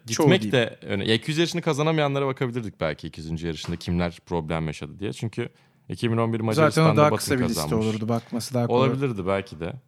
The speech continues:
Speaker 2: İşte iki sene önce, pardon, geçtiğimiz sene Vettel Bahreyn'de kazanmış. Ondan sonra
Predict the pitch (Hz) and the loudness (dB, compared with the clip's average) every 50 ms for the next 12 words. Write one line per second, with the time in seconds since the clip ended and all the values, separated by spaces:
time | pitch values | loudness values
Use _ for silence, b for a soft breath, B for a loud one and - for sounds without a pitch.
0 | _ _ _ - - - - - _ _ _ _ _ _ _ - - - 104 95 | _ _ _ -20 -20 -20 -20 -20 _ _ _ _ _ _ _ -20 -14 -14 -10 -6
1 | - 101 95 92 92 87 - - - - - 107 104 90 82 82 85 90 85 - | -4 -4 -2 -2 -4 -6 -8 -12 -12 -6 -4 -4 -2 -2 -2 -2 -2 -4 -4 -4
2 | - 95 95 90 - - 95 95 95 - - - - - 92 90 - 95 90 85 | -4 -4 -4 -4 -4 -4 -4 -4 -4 -6 -8 -10 -8 -6 -6 -4 -4 -4 -4 0
3 | 85 92 92 90 90 85 82 78 76 - 82 73 69 73 69 67 69 80 - - | 0 0 0 0 -2 -2 -2 -4 -6 -6 -8 -8 -6 -6 -6 -6 -8 -10 -12 -14
4 | - - b b b b b b b b b b b b b b b b _ _ | -16 -20 b b b b b b b b b b b b b b b b _ _
5 | _ _ _ _ - 87 85 85 85 85 85 85 - - 87 87 87 87 | _ _ _ _ -8 -6 -4 -2 -2 -2 -4 -4 -4 -4 -4 -2 -2 -4